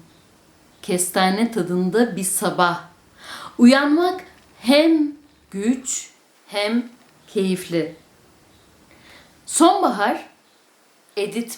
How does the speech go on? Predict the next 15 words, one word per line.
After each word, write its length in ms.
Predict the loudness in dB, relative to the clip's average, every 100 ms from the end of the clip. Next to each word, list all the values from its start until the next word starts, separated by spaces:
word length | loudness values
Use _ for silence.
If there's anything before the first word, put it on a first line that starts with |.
| -6
Piaf'ın 520 | 0 0 0 -4 -2
sesi. 640 | -2 -2 -6 -4 -4 -6 -10 -20 _ _
Sonbahar, 840 | -10 -2 0 2 0 0 0 -2 -4 -18 -16
siyah 640 | -6 -2 2 2 2 -4 -6
beyaz 420 | -4 -2 -4 -6
bir 80 | -10
fotoğrafta 720 | -10 -8 -2 -2 -2 -4 -4
kırmızı 440 | 2 6 6 4
sandal. 560 | 0 0 0 0 0 -4 -10 -20 _ _ _ -8
Saklandım 680 | -2 -2 0 0 2 4 4
ben 220 | 2 -2
bir 60 |
sinemada. 640 | -4 -4 -4 -2 -4 -6 -12 -16 _ _ _ -20 -20 -20 -6
Ayna 320 | -2 -2 -2 -6
falan. 400 | -8 -12 -12